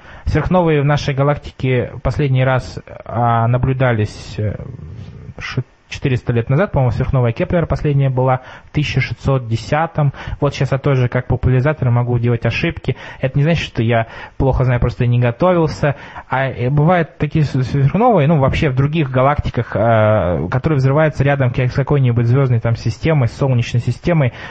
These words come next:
э, состоящей из планет. Ну, соответственно, этих планет уже нет. Или там просто от радиации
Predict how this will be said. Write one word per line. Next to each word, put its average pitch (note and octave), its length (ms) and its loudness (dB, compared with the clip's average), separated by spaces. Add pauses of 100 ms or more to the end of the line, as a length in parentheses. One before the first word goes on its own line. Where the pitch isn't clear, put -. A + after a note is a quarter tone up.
(120)
э, A#2+ 220 0
состоящей C3+ 440 -2
из - 60 -2
планет. B2+ 340 2
Ну, F3 80 2
соответственно, D3 380 0
этих B2+ 200 0
планет C3+ 320 0
уже A#2+ 520 2
нет. G#2+ 280 0 (180)
Или C3+ 180 0
там C#3 200 0
просто C#3 240 -2
от B2 80 -2
радиации B2+ 680 0